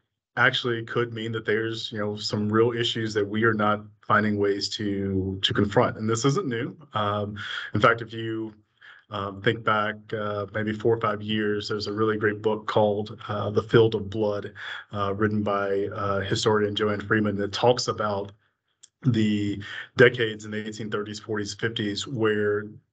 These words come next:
there was so much fighting in Congress, it's a wonder that they got anything done. And sometimes they, they didn't. And it wasn't just philosophical fights, it was physical fights. It was, uh, melees, uh, and people,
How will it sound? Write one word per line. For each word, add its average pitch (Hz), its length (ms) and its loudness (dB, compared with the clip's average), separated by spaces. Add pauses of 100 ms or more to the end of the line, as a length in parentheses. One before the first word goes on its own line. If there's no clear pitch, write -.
(100)
there 113 120 2
was 107 140 -2
so - 220 4
much 123 220 0
fighting 110 280 0
in 104 100 -6
Congress, 104 460 0
it's 104 160 -4
a 101 40 0
wonder 104 340 2
that 101 160 2
they 104 100 4
got 101 220 2 (280)
anything 120 380 4
done. 95 220 -6
And 95 180 -10
sometimes 110 400 0
they, 101 220 2
they 104 160 -2
didn't. 101 420 0
And 101 260 -4 (320)
it 117 60 8
wasn't 123 460 6
just 113 340 -2
philosophical 120 540 0
fights, 98 300 -2
it 101 60 -6
was 104 140 -6
physical 120 380 2
fights. 95 400 -6
It 117 180 2
was, 107 320 -4 (400)
uh, 101 300 2
melees, 101 760 0
uh, 98 320 -8
and 95 160 -4
people, 101 580 0